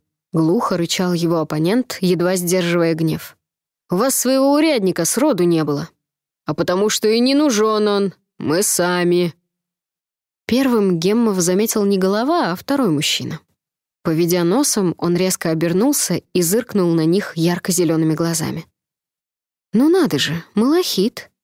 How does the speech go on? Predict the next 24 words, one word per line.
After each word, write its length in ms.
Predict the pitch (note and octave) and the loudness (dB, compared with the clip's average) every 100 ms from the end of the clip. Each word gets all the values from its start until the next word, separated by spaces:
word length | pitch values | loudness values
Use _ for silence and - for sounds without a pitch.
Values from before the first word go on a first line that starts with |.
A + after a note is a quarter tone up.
| _ | _
удивилась 560 | F#3 F3+ E3 D3+ C#3+ - | -2 2 2 2 0 -2
Норма. 340 | D#3 D#3 E3 _ _ _ _ _ _ _ _ _ _ - | -2 -2 -8 _ _ _ _ _ _ _ _ _ _ -2
Малахиты 540 | G3 G#3 G#3+ E4+ E4 | 0 0 0 -2 0
были 260 | C4 C#4+ C#4 | 0 2 2
самым 480 | - C#4 C#4 B3+ A#3 | 0 0 2 2 2
многочисленным 760 | A3+ A#3 - D4+ C4 A#3 G#3 | 2 0 -2 -2 0 2 2
видом 360 | G3 A3 G3+ F#3 | 0 0 0 0
геммов. 640 | F3+ D#3+ D3+ D3 - - _ _ | 0 0 0 -2 -10 -20 _ _
В 80 | - | -8
предыдущих 600 | F#3 F#3 F#3+ G#3 G#3+ - | -4 0 0 0 -2 -4
поколениях 840 | G3 F#3 F3 A3+ C#4+ G3 E3+ - | -6 -2 0 2 2 2 -2 -2
их 280 | E3+ F3+ - - | 0 0 -4 -4
пестовали 540 | F#3 G3 - G3+ G3 | -4 -2 -2 0 2
едва 340 | F3+ F#3 F3+ F#3 | 2 0 0 0
ли 80 | |
не 180 | G3 G#3 | 0 0
десятками. 720 | G#3 A#3 D#3+ D#3 - E3+ E3 - _ _ _ _ - | -2 -2 -2 -6 -4 -4 -4 -8 _ _ _ _ -4
Вот 160 | D4 | -2
только 420 | D#4 C4+ - C#4 | 0 -2 0 0
и 20 | C4+ | 2
рассылали 580 | C4+ - C#4+ D4 C#4 | 0 0 0 2 0
потом 260 | - E3+ D#3 | -2 -2 -2
куда 200 | D#3+ D#3 | 0 -2
придется, 640 | D#3 D#3+ E3 D#3+ - D#3+ | 0 0 0 0 -4 -6